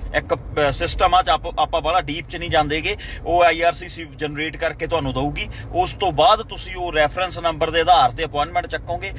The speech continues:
ਸੋ ਆਪਾਂ ਉੱਧਰ ਨੂੰ ਭੱਜਣਾ ਨਹੀਂ, ਆਪਾਂ ਪੈਨਿਕ ਨਹੀਂ ਹੋਣਾ। ਹੁਣ, ਹੁਣ ਆਰਾਮ ਦੇ ਨਾਲ ਚੱਲਣਾ। ਜਿੱਥੇ ਆਪਾਂ ਇੰਨੀ ਵੇਟ ਕਰ ਲਈ,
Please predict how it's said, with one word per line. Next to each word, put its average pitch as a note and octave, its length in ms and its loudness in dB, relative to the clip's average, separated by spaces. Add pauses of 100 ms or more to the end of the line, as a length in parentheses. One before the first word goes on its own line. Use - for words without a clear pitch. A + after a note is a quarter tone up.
(220)
ਸੋ G3+ 360 0 (160)
ਆਪਾਂ E3+ 260 6
ਉੱਧਰ F#3 260 2
ਨੂੰ F#3+ 140 -12
ਭੱਜਣਾ D#3 420 -2
ਨਹੀਂ, F#3+ 220 -8 (460)
ਆਪਾਂ F3+ 520 6 (1160)
ਪੈਨਿਕ F3+ 380 4
ਨਹੀਂ G3+ 140 -6
ਹੋਣਾ। G3+ 240 -2
ਹੁਣ, G3+ 240 -4 (360)
ਹੁਣ F#3 140 -2 (120)
ਆਰਾਮ F3 420 6
ਦੇ G3 100 -6
ਨਾਲ F#3+ 180 4
ਚੱਲਣਾ। E3+ 380 0
ਜਿੱਥੇ D#3+ 300 -4
ਆਪਾਂ F3+ 220 6
ਇੰਨੀ F3 240 -4
ਵੇਟ E3+ 200 -4
ਕਰ E3+ 220 4
ਲਈ, F#3 260 -8